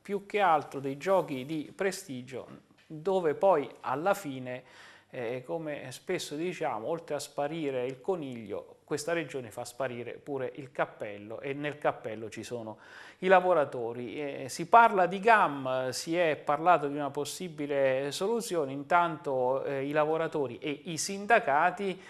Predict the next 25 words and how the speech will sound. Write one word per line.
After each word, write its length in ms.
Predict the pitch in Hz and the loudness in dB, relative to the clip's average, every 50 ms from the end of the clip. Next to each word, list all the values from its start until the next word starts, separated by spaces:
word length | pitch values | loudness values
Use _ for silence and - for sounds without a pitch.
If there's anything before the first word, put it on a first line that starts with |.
| - - - - _ | -18 -20 -20 -20 _
chiedono 560 | - - 254 233 208 165 143 143 139 143 147 143 | 0 6 8 10 10 10 8 4 0 -2 0 0
con 240 | 180 196 202 190 | 2 0 0 0
forza 680 | 196 - - 247 240 196 151 135 127 - - - 113 113 | -2 2 6 8 10 10 8 6 4 -2 -6 -6 -4 -2
che 140 | 135 147 | -2 -4
venga 480 | 147 170 208 220 214 190 160 143 143 139 | -2 2 2 2 2 0 -2 -2 -2 -2
trovata 420 | 135 147 156 180 214 220 202 156 | -2 -2 0 4 4 4 4 2
una 140 | 135 135 131 | 0 -4 -6
soluzione 480 | 131 - 143 143 139 - 196 190 160 131 | -8 -8 -8 -8 -8 -6 -6 -6 -6 -6
per 240 | - 131 127 - - | -6 -8 -10 -10 -12
tutti 420 | _ - 247 240 214 226 - - | _ 0 2 2 2 0 -2 -10
i 60 | 123 - | -12 -6
duecentottanta 1700 | 139 135 123 - - 131 135 127 120 113 - 123 101 - - - - - 113 107 - - 131 120 120 117 104 - - - - - - - - - - - - | -4 -2 -2 0 0 -2 -2 -2 -4 -8 -10 -10 -10 -12 -14 -16 -14 -12 -12 -12 -10 -8 -8 -6 -6 -8 -10 -12 -12 -14 -14 -16 -20 -20 -20 -20 -20 -18 -4
lavoratori 680 | - 147 143 143 151 156 156 156 151 180 180 170 156 147 | 0 0 2 4 4 4 4 4 4 2 2 2 2 2
della 300 | 151 165 185 196 - 220 | 2 2 2 4 4 6
gam, 340 | 185 156 151 147 135 135 139 | 6 6 6 6 4 0 -6
invece 340 | 143 156 175 175 160 165 | -6 -4 -4 -4 -2 -4
si 160 | 143 131 139 135 | -4 -4 -2 2
parla 360 | - 170 170 170 165 151 139 | 4 6 6 6 4 2 0
di 120 | 131 135 | 0 -2
numeri 500 | 147 170 190 190 165 143 139 135 135 - - | -4 -4 -4 -4 -4 -4 -4 -6 -8 -8 -4
esigui 540 | 151 151 151 - - 254 262 240 208 202 170 | -4 -2 -2 -2 -2 -4 -4 -4 -4 -4 -4
e 100 | 151 143 | -4 -4
di 160 | 143 151 143 | -4 -6 -2
tempi 640 | 147 196 208 208 208 196 190 196 - 165 165 - - - | 2 4 4 4 2 -2 -6 -8 -8 -10 -10 -10 -8 -2
lunghissimi. 920 | 180 190 214 208 185 151 139 123 117 107 - - - 123 127 127 120 - | 2 2 2 2 0 -4 -6 -6 -8 -8 -8 -10 -10 -10 -12 -12 -14 -16